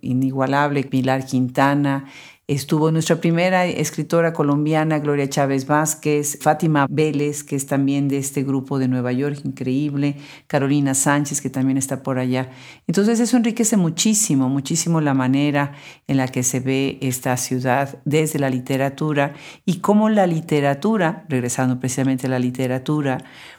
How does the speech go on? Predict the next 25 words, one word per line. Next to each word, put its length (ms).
pues 200
nos 200
ayuda 340
de 100
tantas 400
maneras, 500
¿verdad? 300
Entra, 600
como 220
siempre 280
decimos 360
en 120
Hablemos 360
Escritoras, 580
en 100
el 200
último 540
rincón 500
en 120
donde 200
no 140
puede 180
entrar 240
un 140
periódico, 720